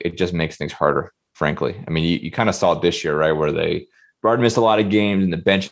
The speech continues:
minutes were just kind of painful. Part of that to do with,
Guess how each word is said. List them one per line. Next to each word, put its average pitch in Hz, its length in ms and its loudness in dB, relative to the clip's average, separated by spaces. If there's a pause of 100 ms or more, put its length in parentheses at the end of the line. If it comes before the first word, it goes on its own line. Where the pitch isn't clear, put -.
(100)
minutes 90 300 -2
were 85 220 4
just 107 240 -8
kind 87 160 -2
of 80 100 -8
painful. 95 580 0 (200)
Part 107 160 2
of 107 40 4
that 101 100 4
to 95 40 4
do 95 140 2
with, 92 160 -6